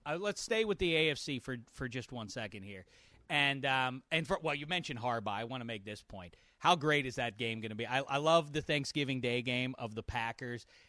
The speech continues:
and the Lions. I'm gonna make a big statement in just a minute here when we get to the N F C. But let me just say that the best game maybe of that day is gonna be Harbaugh versus Harbaugh. Fine, they both are good. They're trans-,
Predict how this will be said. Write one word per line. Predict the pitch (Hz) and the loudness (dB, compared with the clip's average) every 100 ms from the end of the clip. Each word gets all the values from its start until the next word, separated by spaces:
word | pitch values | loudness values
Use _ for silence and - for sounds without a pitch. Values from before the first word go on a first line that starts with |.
| _ | _
and | - 139 | -2 0
the | 127 | 2
Lions. | 123 123 123 131 135 131 - _ _ _ _ | 2 4 4 4 2 -4 -10 _ _ _ _
I'm | 170 240 | 8 8
gonna | 254 | 8
make | 208 160 | 4 2
a | |
big | 143 143 120 | 0 -4 -6
statement | - 117 90 95 | -6 -6 -6 -10
in | 101 | -8
just | 104 101 | -6 -6
a | 101 | -8
minute | 95 82 - | -10 -14 -18
here | - - - | -20 -20 -12
when | 123 | -8
we | 120 | -4
get | 117 - | -4 -4
to | |
the | 104 98 | -8 -8
N | 92 | -10
F | 87 | -14
C. | - 87 | -14 -12
But | 120 120 | -10 -4
let | 175 | -2
me | 180 | -2
just | 156 147 | -4 -4
say | 143 117 | -4 -6
that | 110 104 | -8 -8
the | 107 | -6
best | 143 160 - | -4 -4 -4
game | 107 95 | -8 -8
maybe | 92 90 90 - _ _ - | -10 -12 -14 -16 _ _ -10
of | 117 | -6
that | 110 107 - | -2 -2 -2
day | 120 120 | -2 -2
is | 104 | -4
gonna | - 110 | -8 -8
be | 104 | -8
Harbaugh | 95 117 117 107 104 | -4 -2 -2 -2 -4
versus | 98 104 - 92 | -4 -8 -8 -8
Harbaugh. | 110 117 104 95 87 - _ _ _ _ - | -6 -4 -4 -6 -8 -14 _ _ _ _ 6
Fine, | 254 269 254 | 8 10 8
they | 214 | 6
both | 180 190 190 | 6 6 4
are | 170 | 2
good. | 143 156 143 | 0 0 2
They're | 147 139 | 0 0
trans-, | - 175 165 - | 0 2 2 0